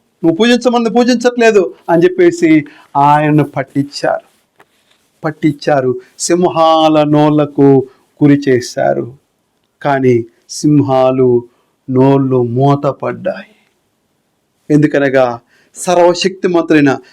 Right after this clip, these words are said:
సర్వోన్నతుని పూజించిన, సేవించినటువంటి ఆ దానియేలు పక్షాన దేవుడు నిలబడ్డాడు.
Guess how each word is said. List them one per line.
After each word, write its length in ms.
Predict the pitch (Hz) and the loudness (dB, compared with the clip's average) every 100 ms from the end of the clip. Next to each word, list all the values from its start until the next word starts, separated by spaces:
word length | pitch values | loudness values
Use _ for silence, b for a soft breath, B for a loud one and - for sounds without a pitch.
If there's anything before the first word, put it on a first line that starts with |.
| - | -10
సర్వోన్నతుని 1200 | - - 180 196 208 226 233 247 233 226 226 190 | -6 -2 -2 2 4 4 6 4 2 0 0 -4
పూజించిన, 840 | 180 196 185 180 165 175 156 131 120 B - | -2 -2 0 0 -2 -4 -2 -2 -6 B -18
సేవించినటువంటి 1300 | - 214 226 220 214 208 190 175 170 151 139 127 b b 147 | -6 -2 0 0 0 2 0 2 0 2 -2 -2 b b 0
ఆ 220 | 147 151 | 2 2
దానియేలు 680 | 139 156 185 190 180 170 165 | 2 0 2 2 2 2 -2
పక్షాన 760 | 165 175 - 175 170 147 139 139 B - | -4 -8 -4 -2 0 0 0 -2 B -6
దేవుడు 460 | 139 151 147 143 139 | 0 2 4 2 2
నిలబడ్డాడు. 720 | 135 135 139 139 139 139 135 | 0 0 -2 -4 -4 -6 -10